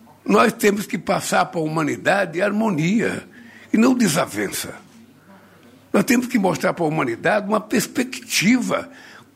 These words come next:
objetiva na melhoria de vida do povo que a gente representa. Então, o, o presidente Trump, eh, diz que é muito sincero naquilo que ele fala. Eu vou ouvi-lo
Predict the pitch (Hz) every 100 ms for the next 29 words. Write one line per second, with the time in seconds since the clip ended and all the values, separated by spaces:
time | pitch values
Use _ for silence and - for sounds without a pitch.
0 | - - 247 247 226 226 254 - 151 214
1 | 233 151 95 - - - - 196 208 208
2 | 196 170 214 185 156 180 208 185 156 -
3 | 160 196 190 143 160 165 170 175 156 -
4 | 160 156 - - - _ _ _ - -
5 | _ _ _ - - - _ - - 285
6 | 247 247 240 - - - 190 196 175 143
7 | 131 156 - 151 160 127 120 110 135 -
8 | 139 - - - - - - 127 - 151
9 | 147 - 127 135 143 - 135 107 - 143
10 | 135 139 139 127 131 185 233 - 151 185
11 | - - - - - 156 135 160 110 107
12 | 120 151